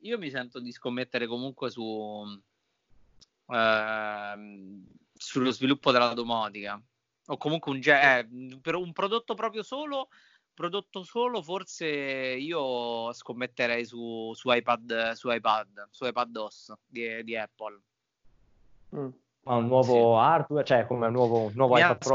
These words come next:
Speaker 1: asco-, allora, un nuovo iPad Pro con dell'hardware migliorato e un supporto software veramente ottimizzato bene, con supporto all'external display, quindi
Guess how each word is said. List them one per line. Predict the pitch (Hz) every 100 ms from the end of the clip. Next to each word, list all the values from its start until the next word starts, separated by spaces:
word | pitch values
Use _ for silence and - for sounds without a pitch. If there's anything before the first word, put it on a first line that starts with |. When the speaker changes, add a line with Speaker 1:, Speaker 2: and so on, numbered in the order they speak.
| 131
Speaker 1:
asco-, | - _ _ -
allora, | 170 165 139
un | 143
nuovo | 196 202
iPad | 196 185 180 _
Pro | 196 233 - _ _ _ _ _ -
con | 170 151 131 123 120 -
dell'hardware | 120 131 156 185 170 151 139
migliorato | 147 147 160 190 208 226 - _ _ -
e | 143
un | 143
supporto | - 147 - - - 139
software | 156 - 160 139 - _ _ _ _
veramente | - 139 143 156 160 151
ottimizzato | - 139 127 131 135 127
bene, | 123 110 110
con | 139 127
supporto | - 127 160 - 151
all'external | 143 - 156 143 147
display, | 143 - - 170 196 208 _ _ _
quindi | 120 117 117 117